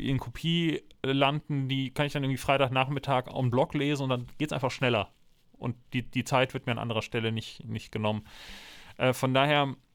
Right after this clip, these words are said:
ja, ich hab sowas wie Ziele. Es ist jetzt aber nicht so, dass die irgendwie smart beschrieben sind und ich irgendwie sagen kann, „An den und den K P I mache ich das fest.“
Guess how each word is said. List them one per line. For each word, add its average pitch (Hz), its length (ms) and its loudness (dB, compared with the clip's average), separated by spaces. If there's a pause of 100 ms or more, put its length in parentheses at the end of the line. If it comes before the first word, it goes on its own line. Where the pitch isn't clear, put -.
(760)
ja, 139 480 6
ich - 180 -6
hab - 160 -4
sowas 180 460 0
wie 165 180 -4
Ziele. 185 480 2
Es 165 140 0
ist 160 120 -2
jetzt 165 140 0
aber 147 140 4
nicht 160 160 0
so, 165 100 0
dass 143 180 0
die 147 100 -2
irgendwie 139 280 2
smart 131 380 0
beschrieben 151 420 0
sind 139 220 2
und 135 80 0
ich 127 120 -2
irgendwie 131 260 -2
sagen 127 280 2
kann, 123 460 -2
„An 120 220 0
den 131 160 2
und 127 80 2
den 123 160 2
K 131 200 2
P 127 140 0
I 120 240 4
mache 123 240 0
ich - 80 -12
das 117 220 -2
fest.“ - 460 0